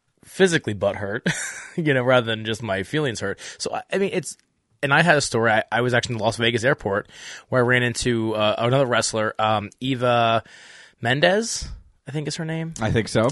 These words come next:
Speaker 1: Okay. And, um, I recognized her. She's not a big star, and people who don't watch wrestling wouldn't go, you know, crazy. So I, I saw her. I said, "Hey, I'm, you know, a fan of you." You know, I'm not really, not really, but it's a wrestler, so I,
Speaker 2: Well, you're
Speaker 1: I
Speaker 2: a
Speaker 1: went
Speaker 2: fan
Speaker 1: nuts.
Speaker 2: of wrestling,
Speaker 1: Yeah.
Speaker 2: yeah.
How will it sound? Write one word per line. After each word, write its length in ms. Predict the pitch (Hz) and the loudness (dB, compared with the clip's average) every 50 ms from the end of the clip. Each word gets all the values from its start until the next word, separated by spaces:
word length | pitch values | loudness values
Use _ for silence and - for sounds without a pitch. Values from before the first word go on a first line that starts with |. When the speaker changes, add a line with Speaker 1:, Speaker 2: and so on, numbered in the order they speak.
| 170 - | 0 -2
Speaker 1:
Okay. 400 | 135 123 127 113 110 113 113 - _ - | 0 2 4 4 4 2 0 -4 _ 0
And, 320 | 139 139 139 139 139 131 | 2 4 4 4 4 2
um, 380 | 127 131 123 123 120 120 117 - _ _ - | 0 0 0 0 0 -2 -4 -10 _ _ 0
I 200 | - 98 110 113 113 | 4 4 4 4 4
recognized 600 | 113 120 113 104 - 113 110 110 110 110 110 - | 0 0 0 2 2 0 2 4 4 4 4 2
her. 220 | - 110 120 127 - - - - - - | 2 4 4 2 2 -2 -20 -20 -16 -8
She's 160 | - 226 208 | -4 0 2
not 120 | 226 220 202 | 2 4 2
a 20 | |
big 240 | 143 107 127 127 123 | 2 2 0 0 0
star, 260 | - - 123 113 113 | 2 4 6 6 6
and 120 | 113 110 98 | 6 4 2
people 180 | - 123 117 110 | -2 -2 -2 0
who 60 | 113 | -2
don't 140 | 113 113 110 | -2 -2 0
watch 180 | 104 101 101 | 0 0 2
wrestling 280 | - 95 92 - 104 98 | 0 -2 -2 -2 -4 -6
wouldn't 180 | 95 92 85 - | -6 -6 -6 -4
go, 220 | 98 95 95 92 - - _ _ _ - | -4 -2 -2 -4 -6 -12 _ _ _ -8
you 80 | 120 | -8
know, 100 | 98 95 | -6 -6
crazy. 380 | 92 - - 101 98 90 90 92 | -4 -2 -2 0 0 -2 -4 -4
So 160 | - - 101 | -4 -2 0
I, 160 | 107 117 117 - | 2 2 0 0
I 120 | 90 110 107 | -2 -4 -2
saw 280 | - - 123 117 131 | -2 0 2 2 2
her. 280 | 120 113 110 110 117 117 - _ _ _ _ _ _ _ _ _ _ _ _ _ _ _ - - - - - - - - - | 4 2 0 0 0 -2 -6 _ _ _ _ _ _ _ _ _ _ _ _ _ _ _ -14 -14 -14 -14 -20 -20 -20 -16 -10
I 100 | - 90 | -8 -8
said, 160 | - - - | -6 -6 -4
"Hey, 400 | 95 135 151 143 110 95 87 87 | -2 0 0 0 -2 -2 -6 -6
I'm, 320 | 78 95 101 98 95 82 - - | -6 -4 -4 -6 -6 -10 -14 -14
you 100 | 92 95 | -12 -10
know, 160 | 82 76 80 | -8 -8 -10
a 40 | - | -10
fan 400 | _ - 170 180 190 190 185 175 | _ 0 2 4 4 4 2 2
of 60 | 170 | 0
you." 240 | 175 175 175 170 160 | -2 -2 -4 -4 -4
You 100 | 131 107 | -4 -4
know, 180 | 101 95 95 90 _ _ - | -2 -4 -4 -6 _ _ -14
I'm 80 | 110 | -10
not 120 | 110 95 82 | -10 -10 -8
really, 180 | 87 87 90 - - | -8 -8 -8 -6 -2
not 220 | 147 139 120 107 | 0 0 0 0
really, 200 | 113 113 98 92 | 0 -2 -2 -2
but 140 | 98 - - | -4 -6 -8
it's 80 | 160 - | -6 -6
a 60 | 95 | -6
wrestler, 300 | 87 82 - - 95 95 | -6 -6 -8 -8 -8 -8
so 180 | - - 82 71 | -6 -6 -8 -6
I, 80 | - 392 | -2 0
Speaker 2:
Well, 100 | 427 403 | 2 4
you're 100 | 440 440 | 6 6
Speaker 1:
I 40 | |
Speaker 2:
a 20 | - | 6
Speaker 1:
went 100 | 117 - 160 | 6 4 4
Speaker 2:
fan 120 | 147 143 | 4 4
Speaker 1:
nuts. 120 | 139 131 | 2 2
Speaker 2:
of 60 | 113 110 | 2 4
wrestling, 380 | 110 101 95 - 107 101 117 | 2 2 2 0 -2 0 2
Speaker 1:
Yeah. 180 | 143 123 113 | 4 4 2
Speaker 2:
yeah. 20 | 82 | 2